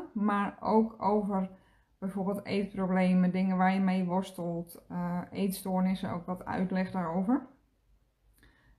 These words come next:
En, eh, ik heb één podcast opgenomen ook over eetbuisstoornis,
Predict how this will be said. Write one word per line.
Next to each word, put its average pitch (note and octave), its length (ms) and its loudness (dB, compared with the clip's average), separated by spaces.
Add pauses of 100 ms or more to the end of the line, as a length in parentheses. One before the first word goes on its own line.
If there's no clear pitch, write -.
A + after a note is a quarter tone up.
(100)
En, F#3 720 2 (120)
eh, F#3 320 2
ik - 100 -4
heb F3+ 160 0
één G#3 240 2
podcast G3+ 420 2
opgenomen F#3 580 2
ook F3+ 120 2
over F3+ 360 -2
eetbuisstoornis, A3 1500 2